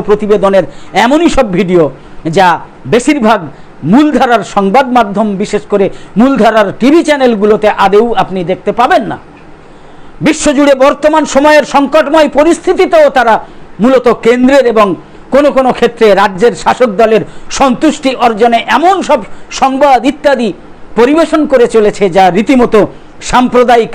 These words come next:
বিদ্বেষ ছড়াতে ইন্ধন দিচ্ছে। অন্যদিকে এইসব গদি মিডিয়ার বিপরীতে রবিশ কুমার, অশোক কুমার পাণ্ডে, অজিত আঞ্জুম, অভিসার শর্মা, আকাশ ব্যানার্জি, পুণ্যপ্রসূন বাজপেয়ী, ধ্রুব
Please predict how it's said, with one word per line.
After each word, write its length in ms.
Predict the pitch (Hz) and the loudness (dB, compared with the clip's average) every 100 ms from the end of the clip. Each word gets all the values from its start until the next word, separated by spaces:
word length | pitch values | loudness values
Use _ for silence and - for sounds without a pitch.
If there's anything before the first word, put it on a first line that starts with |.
| 156 | -2
বিদ্বেষ 340 | 214 196 220 - | -2 0 -2 -2
ছড়াতে 320 | - 196 - 190 - | 0 0 0 -6 -4
ইন্ধন 340 | 269 330 233 180 | -4 0 -2 -2
দিচ্ছে। 300 | 151 - - - - - - - - - - - | -8 -12 -20 -20 -20 -20 -20 -20 -20 -20 -12 -2
অন্যদিকে 460 | 269 262 247 247 262 269 | 0 0 0 0 0 0
এইসব 240 | 262 277 208 | 0 -2 0
গদি 180 | 247 285 | 0 2
মিডিয়ার 380 | 285 277 277 277 | 2 2 2 2
বিপরীতে 500 | 240 277 311 311 311 320 - - - - - | 0 2 2 2 0 -2 -4 -16 -20 -12 -4
রবিশ 340 | - 277 262 - | -2 0 -4 0
কুমার, 300 | 262 277 269 226 - - - - | 2 4 2 -2 -14 -20 -12 -2
অশোক 300 | 247 285 - | -2 -2 -2
কুমার 220 | 262 262 262 | 0 0 2
পাণ্ডে, 300 | 262 269 262 277 - - - | 0 0 2 2 -2 -16 -2
অজিত 360 | 180 247 294 294 | 0 2 0 0
আঞ্জুম, 360 | 277 247 269 254 - - | 0 0 0 -2 -8 -4
অভিসার 420 | 208 254 294 311 262 | -2 0 2 0 0
শর্মা, 300 | 269 254 262 247 - - | 0 2 0 -2 -10 -6
আকাশ 320 | 180 226 302 233 | -4 0 0 0
ব্যানার্জি, 440 | 285 269 254 196 240 - - | 0 2 0 0 -6 -6 -8
পুণ্যপ্রসূন 640 | 233 302 320 311 294 277 294 269 | -2 2 2 2 2 2 0 2
বাজপেয়ী, 420 | 277 - 269 254 - - 147 | 0 0 -2 -2 -12 -14 -6
ধ্রুব 240 | 156 311 | 0 0